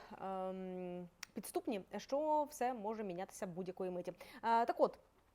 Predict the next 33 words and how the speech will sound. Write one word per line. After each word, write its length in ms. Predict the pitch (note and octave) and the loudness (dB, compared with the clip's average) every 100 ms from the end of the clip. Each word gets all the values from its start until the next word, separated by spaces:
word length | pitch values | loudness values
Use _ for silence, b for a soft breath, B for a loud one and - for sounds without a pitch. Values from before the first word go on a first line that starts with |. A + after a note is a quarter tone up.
| - | -10
е, 260 | G3 F#3+ G3 | -4 -2 0
значить, 440 | D4 C#4+ A#3+ - | -2 -2 -6 0
е, 560 | B3 A#3 A3 G#3+ G#3 G3+ | 4 6 6 6 4 4
Маск 420 | A3 F4 - - | 2 0 -2 -8
сказав, 420 | - D#4 D4+ D4 | -4 0 2 0
що, 600 | - - B3+ B3 B3 A3 | -2 2 6 10 10 8
на 120 | G#3 B3+ | 6 6
мою 240 | C4 G3+ | 6 4
думку, 520 | F3+ G#4+ G#4 G3+ F3+ G3 F#4 | 0 -2 0 0 0 -6 -8
ну, 160 | G#4 | 0
якби 280 | C#4 G3 F3+ | 2 2 4
раптом 300 | G3+ - F#3+ | 4 2 -4
когось 300 | - F#3+ F3+ | -2 -2 -2
цікавила 420 | - - F#3+ F#3+ | -2 4 4 4
думка 260 | F#3 F#3 F#3 | 2 2 2
Ілона 240 | F#3 G#3+ | 2 0
Маска, 300 | E4 G#4+ E4+ D#4 B B B - A3+ | -2 0 0 0 B B B -2 0
е, 60 | |
закон 440 | G#3+ C4+ D#4 G#4 E4 | 4 2 4 4 6
може 240 | B3+ D4+ | 4 2
бути 300 | B3 C#4 C#4+ - | 0 0 0 2
або 300 | A3+ A#3+ G#3 | 4 6 4
великим, 460 | F#3 C#4 E4+ F#4 - | 4 0 0 0 2
або 460 | G#3 E3+ G#3+ G#3+ - | 0 2 4 2 0
красивим, 720 | - A3+ A3 - D#4 G3+ F3+ - | -2 0 0 -2 0 2 0 2
але 220 | A#3 B3+ | 4 4
я 120 | C4+ C#4 | 6 4
не 120 | C4+ | 2
впевнений, 680 | - - C#4 F3 F3 E3 | 0 4 6 6 0 -6
що 220 | D#3+ - F#3+ | -8 -6 -2
він 200 | F#3 F3 | -2 -2
може 260 | F3 F3 | -4 -4
бути 400 | F3 D4+ F#4 E4+ | -2 0 2 0